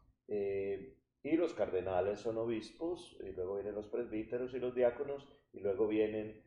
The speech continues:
todos los que hacemos parte también de la iglesia, pero que, eh, llamamos laicos porque no han recibido el sacramento de la ordenación,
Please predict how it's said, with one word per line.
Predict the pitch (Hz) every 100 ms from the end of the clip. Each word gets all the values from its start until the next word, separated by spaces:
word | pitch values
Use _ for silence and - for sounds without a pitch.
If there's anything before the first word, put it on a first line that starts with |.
| _ _
todos | - 117 113 113 110 110 110
los | 107 -
que | 107
hacemos | 107 104 117
parte | - 113 113 - 113 110 -
también | 113 104 104 101 101
de | 113
la | 113
iglesia, | 107 101 104 104 120 123
pero | 120 -
que, | 101 98 - - - - -
eh, | 98 95 95 92 95 - _ _ _
llamamos | 104 95 98 110 113
laicos | 113 113 - 95
porque | 104 92
no | 98 95
han | 98
recibido | 107 107 98
el | 110
sacramento | 117 104 101 98 98 107
de |
la | 113
ordenación, | 113 123 123 - 110 110